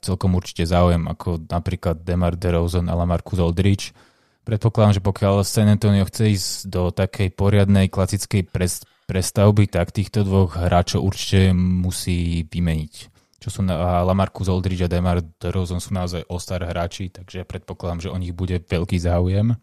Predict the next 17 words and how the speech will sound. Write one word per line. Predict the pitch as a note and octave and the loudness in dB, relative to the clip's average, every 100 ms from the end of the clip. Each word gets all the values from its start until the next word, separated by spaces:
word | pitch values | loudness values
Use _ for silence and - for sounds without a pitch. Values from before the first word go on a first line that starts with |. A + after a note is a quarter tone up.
| _ _ _ | _ _ _
A | - | -14
čo | - - | -8 -2
sa | G#2 A2+ | 2 2
týka | G#2+ G#2 | 2 2
ešte | G#2+ - A2 G2+ E2+ F#2+ | 0 2 0 0 0 0
nejakých, | F#2+ F#2 G#2 F2 | 0 0 -4 -2
e, | F#2+ F2 F2 - | 0 0 -2 -4
ostatných | F#2 - G#2 G#2+ G#2 | -6 -2 -2 0 -2
tímov, | G2+ G2 F#2+ | -2 0 -2
ktoré | - G2 F#2 F2+ | 0 0 2 2
by | F2+ F#2 | 2 2
mohli | F#2 F2+ G2 F2+ | 2 2 0 2
zaujímavo | F#2+ F#2+ F#2 F#2 F#2 - _ - | 2 2 2 2 0 -4 _ -12
tradovať, | F#2+ F#2 F#2 F#2+ F#2+ - _ - _ _ _ | -4 -2 2 4 2 0 _ -20 _ _ _
no, | A2 G2 G2+ G2+ G2+ G2 - - | -6 0 2 4 2 0 -4 -8
ja | F#2+ F#2+ | -2 -2
stále, | - A2 A2 A2 G#2+ G#2+ | 0 4 6 6 6 4